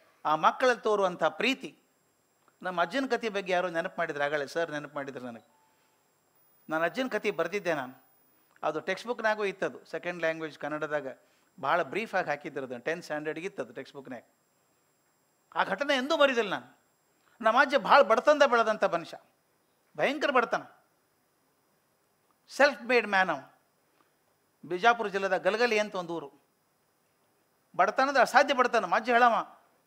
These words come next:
ಅನ್ನ ಊಟ ಮಾಡ್ಬೇಕು ಅಂತಂದ್ರೆ ಆರಾಮಿಲ್ದಾಗ ಮಾತ್ರ ಅನ್ನ ಮಾಡ್ಬೇಕು, ಇದ್ರ ರೊಟ್ಟಿನೇ ತಿನ್ಬೇಕು. ನಮ್ಮ ಅಜ್ಜ ಏನ್ ಮಾಡ್ತಿದ್ದ ಅಂದ್ರೆ ಬ್ಯಾಸಗಿ ಒಳಗೆ ನೀರ್ ತೆಳಗ್ ಹೋಗ್ಬಿಡ್ತದಲ್ಲ, ನೀರಾಯನ್ ಕಲ್ಲು ಬಂಡಿ ಮ್ಯಾಲೆ ಬಂದ್ಬಿಡ್ತಾವ. ಬಿಜಾಪುರ ಜಿಲ್ಲಾ ನಿಮಗೆ ಗೊತ್ತದ ಹೆಂಗಿರ್ತದಂತ.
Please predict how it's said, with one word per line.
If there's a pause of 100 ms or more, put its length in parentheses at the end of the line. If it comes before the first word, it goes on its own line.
(380)
ಅನ್ನ (120)
ಊಟ
ಮಾಡ್ಬೇಕು
ಅಂತಂದ್ರೆ (800)
ಆರಾಮಿಲ್ದಾಗ
ಮಾತ್ರ
ಅನ್ನ
ಮಾಡ್ಬೇಕು,
ಇದ್ರ
ರೊಟ್ಟಿನೇ
ತಿನ್ಬೇಕು. (1500)
ನಮ್ಮ
ಅಜ್ಜ
ಏನ್
ಮಾಡ್ತಿದ್ದ
ಅಂದ್ರೆ
ಬ್ಯಾಸಗಿ
ಒಳಗೆ
ನೀರ್
ತೆಳಗ್
ಹೋಗ್ಬಿಡ್ತದಲ್ಲ, (960)
ನೀರಾಯನ್
ಕಲ್ಲು
ಬಂಡಿ
ಮ್ಯಾಲೆ
ಬಂದ್ಬಿಡ್ತಾವ. (1200)
ಬಿಜಾಪುರ
ಜಿಲ್ಲಾ
ನಿಮಗೆ
ಗೊತ್ತದ
ಹೆಂಗಿರ್ತದಂತ.